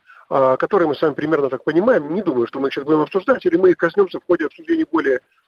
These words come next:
гибких вариантов. Первое, что я бы сказал, э, м-, действительно, мотивация уехавших людей, когда в их стране и в их городе, в их организации где-то, где-то в той страте социальной, в которой они привыкли находиться или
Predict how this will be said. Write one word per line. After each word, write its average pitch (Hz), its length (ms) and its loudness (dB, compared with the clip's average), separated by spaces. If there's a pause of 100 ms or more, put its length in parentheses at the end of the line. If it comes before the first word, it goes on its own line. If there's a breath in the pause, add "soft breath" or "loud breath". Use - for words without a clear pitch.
гибких 156 420 -4
вариантов. 117 520 0 (480 loud breath)
Первое, 208 380 4
что - 180 -4
я 147 160 -2
бы 123 100 -8
сказал, 113 440 -8 (480 soft breath)
э, 127 40 2
м-, 120 1080 -2
действительно, 160 580 0
мотивация 151 640 2
уехавших 147 680 -2
людей, 214 400 -2 (320 loud breath)
когда 151 320 2
в 147 80 -2
их 131 100 -8
стране 151 480 0
и 123 60 -6
в 120 80 -4
их 110 100 -10
городе, 139 480 0
в 113 80 -6
их 123 180 -4 (400 soft breath)
организации 131 800 -2
где-то, 127 380 -4
где-то 127 380 -4
в - 100 -20
той 156 160 2
страте 143 440 0
социальной, 135 420 0
в - 60 -20
которой 135 340 0
они 131 220 -2 (260)
привыкли 131 460 -4 (340 loud breath)
находиться 139 600 0
или 127 260 2